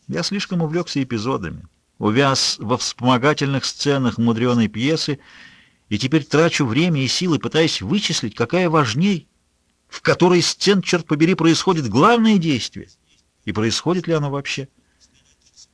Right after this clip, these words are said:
До самой полуночи мне было совершенно нечем заняться, и потому в семь часов я зашел в кинотеатр на Сибуя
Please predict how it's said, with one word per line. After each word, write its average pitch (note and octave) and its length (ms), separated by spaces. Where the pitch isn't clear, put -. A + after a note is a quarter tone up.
До A2 160
самой D#3 320
полуночи C3+ 580
мне A#2 220
было G#2+ 160
совершенно B2 420
нечем G#2+ 400
заняться, D#3+ 580
и A#2 80
потому A#2 340
в - 60
семь A#2+ 220
часов - 340
я G#2 120
зашел G2 260
в - 60
кинотеатр F#2+ 500
на F#2 100
Сибуя C3 480